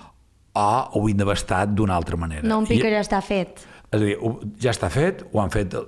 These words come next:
Speaker 1: calculo per on tu l'hagués pogut treure,
Speaker 2: Sí.
Speaker 1: sabent això, no, no varen dir res, molts han tret molt, molts,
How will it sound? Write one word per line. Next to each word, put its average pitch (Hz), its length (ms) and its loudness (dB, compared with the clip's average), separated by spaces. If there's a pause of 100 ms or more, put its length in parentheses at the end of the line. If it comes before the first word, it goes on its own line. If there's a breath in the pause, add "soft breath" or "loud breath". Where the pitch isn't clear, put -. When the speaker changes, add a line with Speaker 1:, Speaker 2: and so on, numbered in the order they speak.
(340)
Speaker 1:
calculo 90 320 -2
per 110 140 4
on 110 100 2
tu 147 100 2
l'hagués 123 240 2
pogut 87 340 0
treure, 120 360 2
Speaker 2:
Sí. 95 100 2
Speaker 1:
sabent 90 300 2
això, 101 440 0
no, 90 300 -2
no 104 180 2
varen 98 300 4
dir 104 140 2
res, 170 460 0 (480 loud breath)
molts 104 340 2
han 92 160 0
tret 87 200 0
molt, 131 440 2
molts, 101 380 0